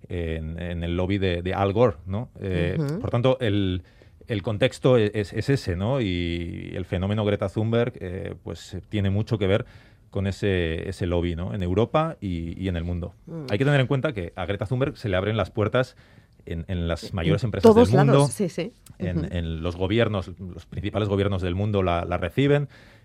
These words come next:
Speaker 1: eh, se le abren las puertas de la Asamblea General de Naciones Unidas, donde solo pueden hablar los líderes mundiales, ¿no? La vimos ahí en dos mil diecinueve.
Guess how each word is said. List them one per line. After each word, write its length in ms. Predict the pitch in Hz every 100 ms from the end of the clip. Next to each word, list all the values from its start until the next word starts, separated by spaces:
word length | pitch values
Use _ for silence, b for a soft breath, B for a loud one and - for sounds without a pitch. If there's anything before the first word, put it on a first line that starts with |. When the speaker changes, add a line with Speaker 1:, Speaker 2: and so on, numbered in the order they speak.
| -
Speaker 1:
eh, 160 | 87 90
se 120 | -
le 80 | 82
abren 140 | 92
las 100 | 104 -
puertas 300 | 104 113 101
de 140 | 95
la 140 | 92
Asamblea 360 | 87 - 92 98
General 300 | - 95 95
de 60 | 95
Naciones 340 | 87 98 87
Unidas, 260 | 101 175 143
donde 200 | 98 87
solo 340 | - 110 113
pueden 200 | 107 101
hablar 220 | 92 95
los 180 | 101 85
líderes 280 | 95 92 92
mundiales, 480 | 90 85 110 139 90
¿no? 100 | 107
La 80 | 87
vimos 320 | 98 90 85
ahí 140 | 87
en 160 | 92 82
dos 120 | 85
mil 120 | 95
diecinueve. 480 | 85 92 98 123 87